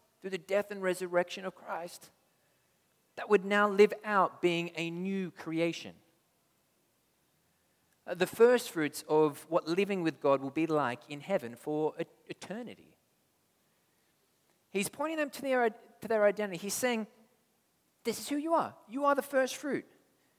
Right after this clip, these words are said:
You're the sign of the things being made all new again." That's what the first fruit means. He's pointing them to this identity and, the, and for eternity to come. And he's saying, "You as a people,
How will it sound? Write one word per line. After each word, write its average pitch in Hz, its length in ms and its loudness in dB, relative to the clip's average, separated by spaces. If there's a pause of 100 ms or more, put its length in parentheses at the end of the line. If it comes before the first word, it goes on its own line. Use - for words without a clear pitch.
You're 269 100 -6
the 294 100 2
sign 262 440 0
of 208 100 0
the 202 80 0
things 226 380 -2 (180)
being 226 160 -2
made 220 160 4
all 254 200 8
new 247 200 0
again." 196 440 -2 (1300)
That's - 120 -20
what 160 80 -10
the - 80 -20
first 202 180 -2
fruit 135 160 -8
means. 92 360 -16 (1040)
He's 185 160 -8
pointing 247 440 -8
them 151 180 -8
to 156 100 -18
this 156 180 -8
identity 151 420 -8
and, 104 120 -12
the, 101 40 -16 (140)
and 131 120 -20
for 127 120 -10
eternity 180 500 -6
to - 60 -14
come. 95 220 -10 (260)
And 175 100 -12
he's 170 120 -8
saying, 165 320 -6 (360)
"You 233 220 -8
as - 100 -4
a 160 40 -8
people, 220 540 -6